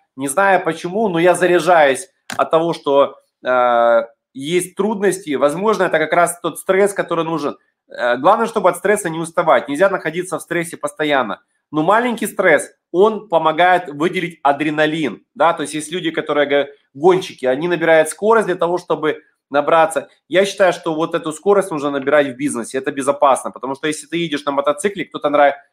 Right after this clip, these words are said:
кому-то нравится. Я вчера был в магазине, говорит: «А чё вы не ездите на двух колёсах?» Я, говорит: «На четырёх колёсах как-то надёжнее, потому что я могу ещё поговорить по телефону» и так далее.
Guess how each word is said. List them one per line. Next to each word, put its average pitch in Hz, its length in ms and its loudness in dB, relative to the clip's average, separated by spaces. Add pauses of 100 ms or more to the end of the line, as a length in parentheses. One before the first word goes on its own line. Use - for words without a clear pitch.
(100)
кому-то 180 260 0
нравится. 151 400 2
Я 139 80 2
вчера 147 260 2
был 143 120 -2
в 135 40 -4
магазине, 165 380 -2
говорит: 147 180 -4
«А 147 40 -10
чё 208 120 -4
вы 202 100 -2
не 156 120 -4
ездите 143 440 -6 (320)
на 139 200 2
двух 143 240 -6
колёсах?» 123 460 -4
Я, 143 160 0
говорит: 139 200 -2
«На 156 80 -4
четырёх 202 300 -2
колёсах 170 320 -2
как-то 156 240 -4
надёжнее, 143 460 -2
потому 127 160 -4
что 147 100 -10
я 143 100 4
могу 135 300 0
ещё 127 180 -6
поговорить 131 360 0
по 131 80 -6
телефону» 127 640 -4 (440)
и 120 80 -10
так 127 180 -4
далее. 107 360 0